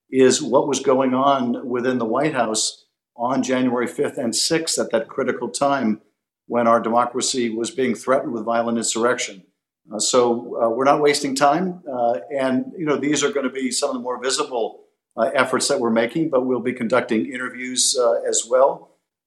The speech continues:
Uh, and, uh, and, uh, of course, we've already made a lot of strides in acquiring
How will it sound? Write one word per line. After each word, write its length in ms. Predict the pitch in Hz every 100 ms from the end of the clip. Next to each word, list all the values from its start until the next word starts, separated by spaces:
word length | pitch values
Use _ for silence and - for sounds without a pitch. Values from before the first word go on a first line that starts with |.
| -
Uh, 200 | 104 104 -
and, 400 | 123 117 120 113
uh, 320 | 120 120 120 -
and, 320 | 120 113 113 - _
uh, 120 | 120 117
of 120 | 110
course, 280 | - 120 -
we've 140 | 123
already 300 | 117 117 113
made 340 | 110 113 110 110
a 100 | 127
lot 200 | 117 117
of 60 |
strides 460 | - 123 113 113 -
in 160 | 113 110
acquiring 560 | - 117 117 117 107